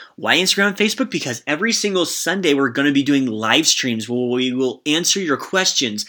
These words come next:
in real time about anything Japanese. Find us at The Manga Sensei on both Facebook and Instagram. Three, go on, on the Manga Sensei website, click the thirty-day challenge tab,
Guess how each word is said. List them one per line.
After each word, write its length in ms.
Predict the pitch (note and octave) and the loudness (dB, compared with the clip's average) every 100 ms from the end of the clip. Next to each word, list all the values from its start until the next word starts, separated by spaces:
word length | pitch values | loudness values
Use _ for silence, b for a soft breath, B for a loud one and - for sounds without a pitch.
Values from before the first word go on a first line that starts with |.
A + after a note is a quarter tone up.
| B B | B B
in 320 | - G3+ G3+ E3 | 2 4 4 2
real 240 | F#3 F3+ | 2 2
time 380 | - - F#3 D3+ | 0 -2 -2 -2
about 360 | C#3 B2 A2 - | -4 -4 -4 -2
anything 480 | - F#3+ G3 F#3 E3 | 2 2 2 0 0
Japanese. 640 | C#3+ C3+ C3+ B2+ G#2 - B B B B | 4 4 4 0 -2 -8 B B B B
Find 140 | - D#3 | -2 -2
us 140 | D#3 | -2
at 160 | C3+ - | -4 -6
The 220 | A#2+ D3+ E3 | -2 0 2
Manga 300 | E3+ D#3+ D#3 | 0 0 -2
Sensei 380 | D#3 D3+ E3 - | -2 -4 -6 -6
on 200 | A#2+ A2+ | -6 -4
both 320 | A#2 G#2+ - | -6 -6 -8
Facebook 500 | - D#3+ D#3+ E3+ - - | -2 0 0 -6 -6 -4
and 240 | C3 C3 | -4 -2
Instagram. 480 | C3 A#2 A2 G#2 - _ _ _ B B B B _ | -4 -4 -4 -6 -10 _ _ _ B B B B _
Three, 340 | - - C3+ - _ _ _ _ _ _ _ - - B B B B _ | -2 2 4 2 _ _ _ _ _ _ _ -20 -20 B B B B _
go 160 | - D#3+ | 0 0
on, 140 | G#3 - - | 0 -4 -8
on 200 | - D3+ | -2 0
the 100 | G3 | 2
Manga 240 | F#3 F3+ F3+ | 2 0 -2
Sensei 220 | F3+ F3 | 0 2
website, 340 | D3 C#3 F3 | 2 2 -2
click 200 | - D#3+ | -4 -8
the 100 | D#3+ | -8
thirty-day 640 | - - E3 F3 D3 C#3+ | -6 2 4 4 2 2
challenge 600 | C3+ - D#3 D3+ D#3 C#3+ | 2 2 2 2 4 2
tab, 300 | - A#2 E2+ | 0 -2 -4